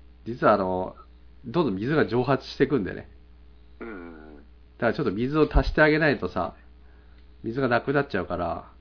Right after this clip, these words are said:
Speaker 1: まあ、水替えしてないっていうのも、だからちょっと違ってて、水はちょいちょい足してるんだよ。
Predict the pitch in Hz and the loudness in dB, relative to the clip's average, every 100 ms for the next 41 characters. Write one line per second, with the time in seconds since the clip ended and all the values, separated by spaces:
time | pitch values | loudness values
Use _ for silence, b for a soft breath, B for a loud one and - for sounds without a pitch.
0 | - - b b b b - - - 131 | -20 -20 b b b b -20 -20 -4 2
1 | 113 90 101 120 147 165 151 143 - - | 2 2 -2 -4 -4 2 4 4 -2 -8
2 | - 160 170 135 - - - 101 98 101 | -2 2 2 2 -2 -18 -6 -2 0 0
3 | 101 101 101 101 - - - - - - | 0 -2 -2 -4 -8 -20 -20 -20 -20 -20
4 | b b b - - - - - 120 101 | b b b -20 -20 -20 -20 -12 -6 -4
5 | 95 85 - 107 95 - - - 104 107 | -4 -6 -6 -4 -4 -6 -10 -4 -4 -2
6 | 107 92 82 - - 110 127 147 - 156 | -2 -2 -8 -10 -8 -4 0 0 2 2
7 | - - 104 - 135 127 85 | 0 -6 -10 2 4 4 0